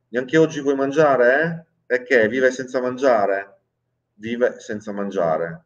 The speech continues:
dissi e gli chiusi gli occhi. "Eh, dorme, eh?" "Sì, dorme con il re e i suoi consiglieri",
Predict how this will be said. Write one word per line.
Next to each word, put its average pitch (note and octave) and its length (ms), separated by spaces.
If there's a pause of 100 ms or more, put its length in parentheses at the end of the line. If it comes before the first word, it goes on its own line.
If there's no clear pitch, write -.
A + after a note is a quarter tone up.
(140)
dissi E2+ 500
e G2+ 140
gli G2+ 120
chiusi G2 300
gli F#2 80
occhi. E2+ 360
"Eh, G#2+ 680
dorme, G#2+ 540
eh?" - 120 (720)
"Sì, - 480
dorme G#2+ 640
con A2 140
il A#2+ 80
re D#2+ 380
e A#2 80
i - 20
suoi F2 220
consiglieri", D#2 760